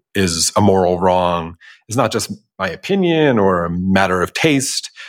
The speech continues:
but actually sort of objectively grounded as a wrong. Always is wrong, always was wrong, always will be wrong.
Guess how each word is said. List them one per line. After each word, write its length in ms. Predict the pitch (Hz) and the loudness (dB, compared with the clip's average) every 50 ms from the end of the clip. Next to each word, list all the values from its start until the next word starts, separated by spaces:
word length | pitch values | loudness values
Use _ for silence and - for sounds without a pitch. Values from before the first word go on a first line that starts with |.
| - - _ | -20 -14 _
but 120 | - 123 | 0 0
actually 480 | 135 135 135 - - 139 120 113 110 101 | 0 0 -2 -4 -4 -2 -2 0 -2 -2
sort 200 | - - 117 107 | -2 -2 -2 -2
of 140 | 104 98 92 - | -2 -6 -6 -12
objectively 760 | 95 95 90 95 113 104 - - - 117 98 92 98 98 98 | -14 -10 -2 0 0 0 -2 -2 -4 -4 -4 -2 -4 -4 -4
grounded 640 | 87 - 95 90 90 92 95 92 87 92 90 90 - | -2 0 0 0 2 2 0 0 0 0 -2 -2 -2
as 680 | - - 85 85 85 - - - - - - - - - - _ - | -4 -6 -4 -4 -2 -4 -4 -6 -6 -8 -6 -6 -8 -10 -8 _ -2
a 40 | 95 | 0
wrong. 400 | 87 95 82 78 - - 82 - | 2 2 0 0 -2 -6 -4 0
Always 400 | 98 117 131 131 131 123 113 107 | 2 2 2 2 2 0 0 -2
is 180 | 107 92 92 | -6 -8 -8
wrong, 280 | 107 101 95 98 98 92 | -6 -6 -6 -6 -2 -2
always 300 | 92 98 98 95 87 82 | -2 0 0 -2 -4 -4
was 200 | 95 92 87 85 | -4 -6 -4 -2
wrong, 200 | 92 87 87 85 | -2 -2 -2 -2
always 260 | 85 85 85 85 - | -2 -2 -4 -6 -10
will 140 | - 90 90 | -12 -14 -16
be 100 | - 71 | -14 -16
wrong. 160 | - 78 - | -16 -16 -16